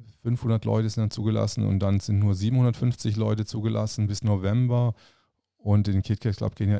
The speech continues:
immer ungefähr über, jedes Wochenende sind da immer zweitausend Leute drin, also bei allen Veranstaltungen. Also das ist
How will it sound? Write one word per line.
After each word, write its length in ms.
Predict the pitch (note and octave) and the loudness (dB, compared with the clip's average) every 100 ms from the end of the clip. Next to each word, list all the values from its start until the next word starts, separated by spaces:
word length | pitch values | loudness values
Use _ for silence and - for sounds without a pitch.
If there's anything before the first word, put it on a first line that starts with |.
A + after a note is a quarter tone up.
| - - | -2 0
immer 560 | B2 A#2 A2+ A#2 - | 4 6 6 4 0
ungefähr 720 | G2 G#2 G2+ - G#2 G2 G2 - _ _ | -2 0 -2 -2 -2 -2 -4 -12 _ _
über, 440 | G#2+ G#2 G2+ G#2 - - _ _ | -2 0 0 -2 -6 -18 _ _
jedes 340 | _ G2+ G2+ - | _ -6 -4 0
Wochenende 300 | G2 F#2 F#2 | 2 2 0
sind 140 | G2+ | 0
da 60 | F#2+ | 0
immer 160 | G2 | 0
zweitausend 480 | G2 G2 G2+ F#2+ F#2+ | -2 -4 -4 -4 -2
Leute 220 | - F#2+ | -4 -4
drin, 300 | - - - | -6 -6 -6
also 180 | - F#2+ | -6 -6
bei 60 | F#2 | -4
allen 240 | - G#2+ | -2 -2
Veranstaltungen. 800 | - - - - - - F2 F2+ | -4 -6 -6 -6 -8 -6 -6 -6
Also 260 | - F#2 G#2 | -6 -8 -8
das 200 | F#2+ G2+ | -8 -6
ist 320 | G2 - | -6 -8